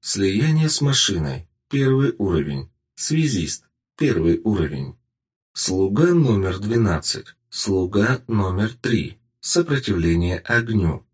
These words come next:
Идеальное тело. Трансмутация. Боевые рефлексы – третий уровень. Аура – третий уровень.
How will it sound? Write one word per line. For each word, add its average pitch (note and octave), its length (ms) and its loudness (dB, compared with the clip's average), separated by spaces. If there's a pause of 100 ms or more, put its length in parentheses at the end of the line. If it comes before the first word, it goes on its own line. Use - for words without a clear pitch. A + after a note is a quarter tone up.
(180)
Идеальное B2+ 680 4
тело. D2 500 -4 (480)
Трансмутация. A#2 1200 0 (400)
Боевые C3+ 640 2
рефлексы – G2+ 880 0
третий G2 500 -2
уровень. D#2 520 -2 (280)
Аура – C3 560 2 (180)
третий C#3 500 0
уровень. D2+ 500 -2